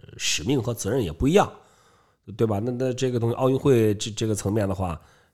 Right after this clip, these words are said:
想为国拿牌、为国争光，我估计还是得靠这些体制滑手的这种长期的、持续的、高强度的训练。行，反正这就是这一期我想给大家分享的关于全运会，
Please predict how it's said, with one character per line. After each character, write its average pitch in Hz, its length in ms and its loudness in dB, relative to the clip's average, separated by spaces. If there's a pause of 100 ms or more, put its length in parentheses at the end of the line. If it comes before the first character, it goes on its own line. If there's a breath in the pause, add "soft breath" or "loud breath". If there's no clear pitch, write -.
(120)
想 101 320 -2
为 120 120 6
国 113 160 4
拿 104 160 -2
牌、 110 200 4
为 107 120 2
国 107 160 0
争 110 160 0
光， 110 260 2 (280 loud breath)
我 90 120 -2
估 117 160 0
计 101 120 0
还 - 120 -6
是 95 80 -2
得 78 120 -8
靠 78 200 -10
这 73 80 -12
些 80 60 -8
体 78 220 -10
制 82 120 -12
滑 80 160 -14
手 80 140 -12
的 71 120 -14
这 82 60 -12
种 78 240 -10 (420 soft breath)
长 95 280 0
期 120 260 0
的、 92 160 0
持 - 300 0
续 110 160 0
的、 90 80 -4
高 101 220 2
强 92 160 -2
度 87 100 -2
的 90 60 -4
训 90 200 -4
练。 92 140 -6 (760 soft breath)
行， 196 200 2 (180)
反 123 180 2
正 147 520 8
这 160 140 4
就 135 120 6
是 110 640 4 (220 loud breath)
这 127 120 4
一 110 100 4
期 113 440 2 (800)
我 104 100 -4
想 101 120 -2
给 92 80 -6
大 92 80 -4
家 92 80 -4
分 104 180 0
享 69 220 -6
的 - 160 -18
关 87 180 -4
于 87 80 -4
全 85 220 -8
运 95 80 -8
会， 87 460 -6